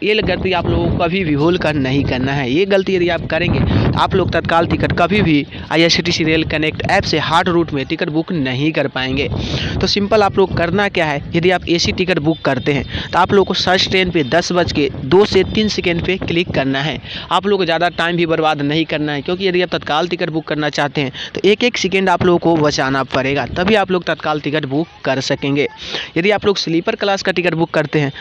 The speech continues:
तो आप लोग को यहाँ पर ग्यारह बज के दो से तीन second पे search ट्रेन पे click करना है, क्योंकि यदि आप इससे पहले करेंगे तो search ट्रेन पे जैसे ही click करेंगे तो process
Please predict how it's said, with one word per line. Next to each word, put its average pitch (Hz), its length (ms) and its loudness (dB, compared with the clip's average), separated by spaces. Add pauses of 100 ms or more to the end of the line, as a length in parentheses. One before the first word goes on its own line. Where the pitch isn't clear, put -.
(120)
तो - 80 -8
आप 156 180 2
लोग 180 180 6
को 180 60 2
यहाँ 160 160 0
पर 165 160 2
ग्यारह 151 400 2
बज 185 180 -2
के 147 180 0
दो 160 220 2
से 175 180 0 (140)
तीन 196 160 0
second 165 380 -4
पे 139 160 -4 (420)
search 190 280 -2
ट्रेन 175 220 0
पे 180 160 0
click 143 320 -2 (100)
करना 135 320 -2
है, 160 160 0 (340)
क्योंकि 165 220 2
यदि 180 180 2
आप 175 160 -2
इससे 170 220 -2
पहले 156 340 0
करेंगे 170 320 0
तो 160 60 -2
search 175 280 -2
ट्रेन 180 160 0
पे 175 80 0
जैसे 151 280 0
ही 180 60 0
click 170 240 -6
करेंगे 147 260 -4
तो 139 80 -8
process 165 420 -2